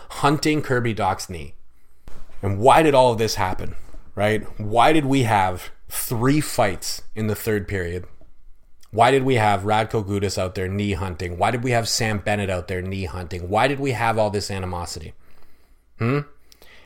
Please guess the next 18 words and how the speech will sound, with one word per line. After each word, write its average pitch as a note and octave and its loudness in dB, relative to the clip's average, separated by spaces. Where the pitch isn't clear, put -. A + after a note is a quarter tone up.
Are A2+ 6
these A#2+ 2
two B2+ 0
teams B2 0
rivals G#2+ 4
right A#2+ 2
now? B2+ 0
Are G#2+ 2
they G#2 2
competing B2 0
with A#2 0
each A2+ -2
other A#2+ 0
for A2+ -2
a F#2+ -2
playoff A2+ 0
spot? C3+ 0
No. G2 -2